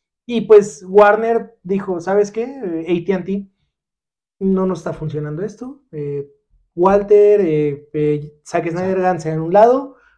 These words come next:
Speaker 1: James Gunn es el que me está dando resultados". Yo creo que si él da resultados con un proyecto en la pantalla grande y en la chica,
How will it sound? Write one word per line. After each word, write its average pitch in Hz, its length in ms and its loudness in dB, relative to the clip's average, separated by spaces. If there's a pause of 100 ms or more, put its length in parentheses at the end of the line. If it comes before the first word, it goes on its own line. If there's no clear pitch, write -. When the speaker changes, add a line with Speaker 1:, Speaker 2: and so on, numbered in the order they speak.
(100)
Speaker 1:
James 190 320 2
Gunn 202 140 2
es 185 100 0
el 196 80 0
que 180 80 -6
me 165 60 -4
está 170 140 -4
dando 185 200 -2
resultados". 190 720 -2 (440)
Yo 202 280 6
creo 208 280 4
que 208 140 4
si 208 240 0
él 214 200 8
da 214 120 8
resultados 202 540 4
con 190 140 2
un 202 120 2
proyecto 202 560 2
en 175 120 -4
la 170 100 2
pantalla 165 240 0
grande 165 280 0
y 151 60 0
en 147 80 -4
la 147 80 -4
chica, 226 360 -6